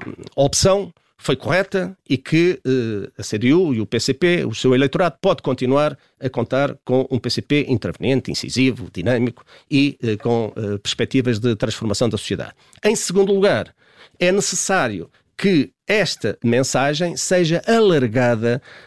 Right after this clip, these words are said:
digamos, à população em geral, porque é a partir daí que nós precisamos de, eh, chegar. Porquê?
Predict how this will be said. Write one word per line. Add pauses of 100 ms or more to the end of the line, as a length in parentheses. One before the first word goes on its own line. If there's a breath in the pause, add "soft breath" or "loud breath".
digamos,
à
população
em
geral, (120)
porque
é
a
partir
daí
que
nós
precisamos
de, (440)
eh,
chegar.
Porquê?